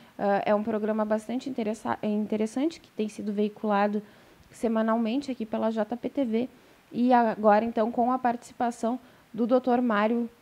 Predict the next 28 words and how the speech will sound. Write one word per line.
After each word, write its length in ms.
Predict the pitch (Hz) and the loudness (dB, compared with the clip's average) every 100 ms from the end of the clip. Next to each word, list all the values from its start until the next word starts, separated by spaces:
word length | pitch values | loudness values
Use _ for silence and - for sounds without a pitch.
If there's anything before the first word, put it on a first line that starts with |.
| _ _ | _ _
que 400 | - 240 247 247 | -6 -4 -2 0
é 240 | - 208 | 2 2
médico 680 | 208 202 202 220 240 262 - 277 _ _ _ _ | 2 2 4 2 0 -6 -10 -16 _ _ _ _
e 120 | 226 | -6
traz 460 | 233 233 208 226 240 | -6 0 2 2 0
sempre 560 | - 233 233 262 269 - - | -4 -4 -4 -4 -6 -6 -6
contribuições 960 | 233 233 233 226 226 226 220 240 220 | -6 -4 -4 -4 -4 -4 -4 -4 -2
importantes 720 | 240 277 247 233 220 226 - - - _ - _ _ - | -2 -2 -4 -4 -4 -4 -10 -20 -20 _ -20 _ _ -6
no 280 | 233 220 233 | -2 2 2
esclarecimento 840 | 226 233 226 226 233 233 208 214 | 2 0 2 2 -2 -4 -4 -4
de 140 | 214 226 | -4 -2
dúvidas. 480 | 208 196 202 208 | -2 -4 -2 -2
Vale 200 | 202 202 | 0 2
a 60 | 247 | 2
pena 380 | 247 226 240 247 | 2 2 2 -4
acessar 600 | - 226 220 220 - 214 | -6 -6 -6 -6 -4 -2
a 40 | 214 | 0
J 280 | 208 208 233 | 0 -2 -2
P 120 | 277 | -2
T 140 | 285 | -2
V 220 | 302 247 254 | 0 2 2
e 20 | |
conferir 460 | - 269 285 262 | 0 -2 0 0
o 40 | 233 | 2
material 400 | 240 233 220 208 | 0 0 0 2
da 120 | 214 | 0
Cruz 220 | - 220 | -2 0
Vermelha. 380 | 226 226 190 185 | 2 0 -2 -6